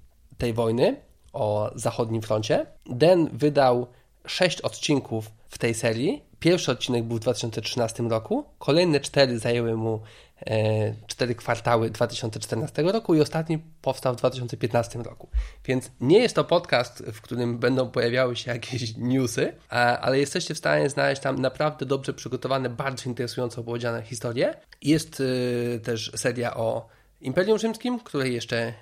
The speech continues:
n-, nie ruszyłem, ale była mi, e, bardzo gorąco polecona, więc jakby, no, jeżeli interesujecie się w jakiś sposób historią albo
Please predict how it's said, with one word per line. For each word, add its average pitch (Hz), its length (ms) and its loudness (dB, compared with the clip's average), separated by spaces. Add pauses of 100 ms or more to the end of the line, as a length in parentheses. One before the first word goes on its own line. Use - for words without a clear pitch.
(160)
n-, 127 320 0
nie 147 120 6
ruszyłem, 165 400 0
ale 123 140 0
była 123 200 -2
mi, 123 260 -4 (260)
e, 117 240 -4
bardzo 117 280 -2
gorąco 117 320 -2
polecona, 117 420 0
więc 135 340 -6
jakby, 123 280 -6
no, 120 200 -6 (300)
jeżeli 143 240 0
interesujecie 143 520 -2
się 127 120 -6
w - 140 -12
jakiś 139 240 -4
sposób 135 300 -8
historią 151 460 -2
albo 117 360 -2